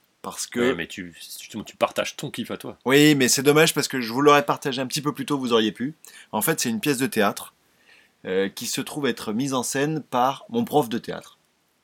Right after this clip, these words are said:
Speaker 2: Ah oui.
Speaker 1: Qui s'appelle Florian Pack.
Speaker 2: C'est assez niche.
Speaker 1: Et qui a écrit, mis en scène et qui joue dans la pièce. Et la pièce s'appelle Avec le paradis au bout.
Speaker 2: D'accord, ça c'est joué où ?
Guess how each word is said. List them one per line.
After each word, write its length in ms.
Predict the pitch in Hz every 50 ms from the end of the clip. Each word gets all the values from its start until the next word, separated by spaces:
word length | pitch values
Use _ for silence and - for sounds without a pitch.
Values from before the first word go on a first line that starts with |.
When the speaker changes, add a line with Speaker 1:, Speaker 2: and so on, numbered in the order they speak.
| - - _ _ - - _ _ -
Speaker 2:
Ah 220 | - - 196 170
oui. 180 | 185 202 - - - _ _ _ _ -
Speaker 1:
Qui 80 | 110
s'appelle 460 | 104 - 113 104 - 107 104 98 92
Florian 340 | - - - 147 139 123 104
Pack. 400 | 87 - 107 117 - - - - _ _ _ _ _
Speaker 2:
C'est 200 | - - 110 -
assez 260 | 113 110 - - 120
niche. 360 | 123 120 110 - - - - _ _ _ -
Speaker 1:
Et 120 | 117 104
qui 180 | - - 117 117
a 200 | 110 107 - - -
écrit, 580 | 156 151 - - - 151 156 156 156 151 - - _ _ _ _ _ _ - -
mis 240 | 107 135 160 165 151
en 100 | 139 131
scène 460 | - - - 131 127 123 120 113 - _
et 80 | - 98
qui 180 | - - 107 104
joue 160 | 95 147 190
dans 100 | 165 147
la 120 | 117 98
pièce. 360 | - - 101 - - - - _ _ _ _ _ _
Et 80 | - -
la 80 | - -
pièce 260 | - - 147 147 - -
s'appelle 580 | - 107 - _ - 123 127 135 135 139 - - _ _ _ _ _ _ _
Avec 260 | 120 117 117 127 -
le 60 | 127 117
paradis 400 | - - 147 131 135 127 120 127
au 100 | 117 101
bout. 220 | 95 101 131 - - -
Speaker 2:
D'accord, 400 | 101 98 95 - 104 117 - - -
ça 160 | - - 107
c'est 160 | - - 104
joué 180 | 87 95 101 98
où ? 160 | 98 101 123